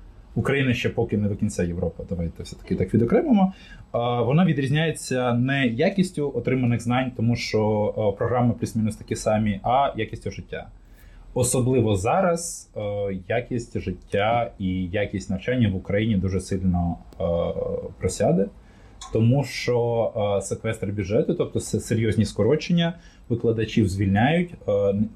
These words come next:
крутий викладач не крутий, його звільняють. Е, дуже будуть халатно ставитись до оцінки освітніх програм, до того, як викладають.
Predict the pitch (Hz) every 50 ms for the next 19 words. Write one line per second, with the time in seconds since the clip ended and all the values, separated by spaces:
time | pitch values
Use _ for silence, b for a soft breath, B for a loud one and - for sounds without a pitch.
0 | - - - - 120 117 - 139 127 113 110 - 110 101 101 101 98 - 110 101
1 | 98 110 104 - - 110 120 139 147 139 156 151 143 139 151 151 151 151 151 151
2 | 151 151 147 151 147 - B B B B B B B B B - - 110 110 110
3 | 110 110 110 110 110 110 107 107 107 107 107 101 - - 110 104 101 104 107 143
4 | 139 107 113 120 107 113 120 113 113 110 - - 117 120 117 117 113 113 107 -
5 | - 117 113 110 104 - 104 101 92 104 101 - 113 110 110 107 - 123 - -
6 | - 113 117 107 - 107 98 - - 110 98 - 104 90 - - 107 101 131 143
7 | 165 180 175 156 127 113 - 110 107 101 95 - 110 98 - 107 104 110 139 151
8 | 165 156 147 147 147